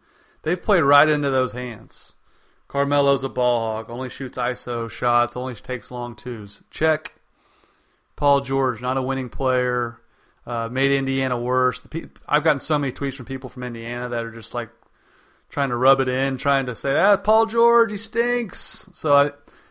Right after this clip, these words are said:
clearly he didn't play that well in Indiana towards the end, and he's playing like that now.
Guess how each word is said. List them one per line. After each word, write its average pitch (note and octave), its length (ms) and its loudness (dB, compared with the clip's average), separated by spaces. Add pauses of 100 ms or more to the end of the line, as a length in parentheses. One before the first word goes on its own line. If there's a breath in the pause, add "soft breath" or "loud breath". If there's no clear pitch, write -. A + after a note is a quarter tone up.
(180 soft breath)
clearly F3 640 4
he D#3 180 -2
didn't E3 220 2
play D3+ 160 4
that C#3+ 160 6
well C#3+ 140 6
in C#3 60 2
Indiana C#3 540 0
towards C#3 280 -4
the C#3 100 -4
end, C#3 220 -4
and B2+ 120 -8
he's A#2+ 180 -8
playing C3 200 -4
like B2 160 -6
that A#2+ 180 -2
now. A2 340 -10